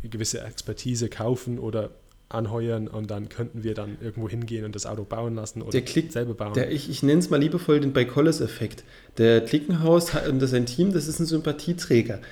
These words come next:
Speaker 2: Das Team muss nicht gewinnen. Du freust dich einfach, dass sie da sind, weil sie so anders sind, weil es halt nicht die klassische Werksstruktur ist. Und das ist einfach so dieses kleine, das zaubert den Lächeln ins Gesicht, ja.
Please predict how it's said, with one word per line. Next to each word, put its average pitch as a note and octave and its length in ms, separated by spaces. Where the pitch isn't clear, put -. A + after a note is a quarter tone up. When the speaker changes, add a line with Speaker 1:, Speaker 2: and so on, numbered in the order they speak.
Speaker 2:
Das - 180
Team G#3 300
muss G3 180
nicht F#3 200
gewinnen. F#3 420
Du B2 80
freust D#3 400
dich E3+ 100
einfach, D#3+ 280
dass - 240
sie C3+ 100
da C#3 320
sind, B2+ 240
weil A#2 140
sie C3 100
so C#3 240
anders E3 540
sind, G#2 180
weil A#2+ 80
es B2+ 100
halt C3+ 200
nicht D#3+ 320
die C#3+ 40
klassische C3+ 520
Werksstruktur C3+ 760
ist. G2+ 240
Und A#2+ 80
das C#3 140
ist C#3 80
einfach E3+ 440
so - 160
dieses C#3+ 300
kleine, D3+ 640
das - 260
zaubert D#3+ 300
den C#3 120
Lächeln D3+ 260
ins A2 200
Gesicht, A2 400
ja. G#2+ 220